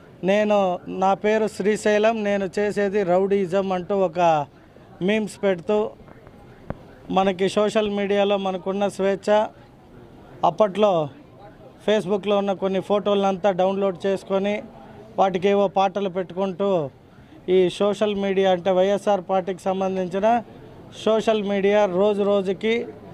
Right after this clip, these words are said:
తెలుగుదేశం పార్టీ నాయకులను కానీ ఉమ్మడి పార్టీ పైన రకరకాల విమర్శలు, మా ముఖ్యమంత్రిని అయితే ఏమి, డిప్యూటీ సీఎం పవన్ కళ్యాణ్ గారిని అయితే ఏమి, మా ఎడ్యుకేషన్ మినిస్టర్ నారా లోకేష్ గారిని కామెంట్లు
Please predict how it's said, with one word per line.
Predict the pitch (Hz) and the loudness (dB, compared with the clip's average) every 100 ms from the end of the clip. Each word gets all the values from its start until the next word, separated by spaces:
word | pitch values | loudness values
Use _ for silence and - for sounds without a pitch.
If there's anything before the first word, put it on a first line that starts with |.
| - - - - - | -20 -20 -20 -6 0
తెలుగుదేశం | 208 208 208 196 202 | 2 4 4 2 0
పార్టీ | 185 190 190 202 | 0 0 0 -2
నాయకులను | 190 190 202 202 208 202 | 0 0 0 0 -2 0
కానీ | 208 214 226 | 2 2 0
ఉమ్మడి | 208 196 214 208 | 0 0 0 0
పార్టీ | 202 202 202 190 | 2 0 0 -4
పైన | 190 190 190 | -2 0 0
రకరకాల | 185 175 190 180 202 208 | 0 0 0 2 2 4
విమర్శలు, | 202 190 202 190 196 202 208 220 - - - - - - | 2 0 -2 -2 -2 0 0 -4 -12 -20 -20 -20 -20 -4
మా | 190 | 0
ముఖ్యమంత్రిని | 190 196 208 214 208 196 208 208 | 0 0 0 2 0 0 -2 0
అయితే | 208 208 202 202 | 0 0 2 2
ఏమి, | 208 220 226 - - - - - - | 0 -2 -6 -12 -20 -20 -20 -10 -2
డిప్యూటీ | 180 202 202 208 | 0 2 2 0
సీఎం | 202 208 196 | 2 2 2
పవన్ | 185 196 202 | 2 0 0
కళ్యాణ్ | 202 202 202 | 0 0 0
గారిని | 190 196 190 | -2 -2 -2
అయితే | 196 180 202 | -4 -2 -2
ఏమి, | 202 202 220 - - - - - - - | -2 -4 -6 -10 -20 -20 -20 -20 -14 -2
మా | 190 | 2
ఎడ్యుకేషన్ | 190 196 202 214 196 202 196 | 2 0 0 0 0 -2 -2
మినిస్టర్ | 196 190 202 190 | -2 -2 -2 2
నారా | 196 196 | 2 4
లోకేష్ | 190 190 202 185 | 2 0 0 -4
గారిని | 175 190 185 185 | 0 0 0 -2
కామెంట్లు | 185 190 196 185 | 0 0 0 -4